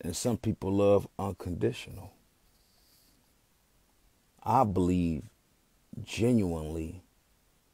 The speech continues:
is unconditional. Love is at the highest degree of our planet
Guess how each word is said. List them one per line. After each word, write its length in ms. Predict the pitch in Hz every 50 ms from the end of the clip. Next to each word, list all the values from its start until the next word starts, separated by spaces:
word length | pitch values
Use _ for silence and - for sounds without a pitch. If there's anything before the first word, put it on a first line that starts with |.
| _ _ -
is 220 | - 90 80 - - -
unconditional. 960 | 104 101 90 - - - 85 76 85 101 92 - - - - - 110 - - _ _ _ _ _ _ _ _ _ _ _ _ _ _ _ _ _ _ _ _ _ _ _ _ _ _ _ _ _ _ _ _ _ _ _ _ _ _ _ _ _ _ _ _ _ _ _ _ _ _ _ _ _ _ _ _ _ _ _ _ _ _ _ _ _ _ _ _ _ _ _ _ _ _ _ _ _ _ _ -
Love 500 | 98 90 98 117 135 139 131 117 98 107
is 200 | 110 98 92 110
at 160 | 117 110 -
the 160 | - 101 95
highest 560 | 92 95 98 107 117 127 131 123 117 98 92 -
degree 500 | - 98 101 104 117 120 117 110 - 98
of 160 | 101 92 98
our 200 | 95 90 87 - -
planet 460 | - - - 156 156 110 90 - -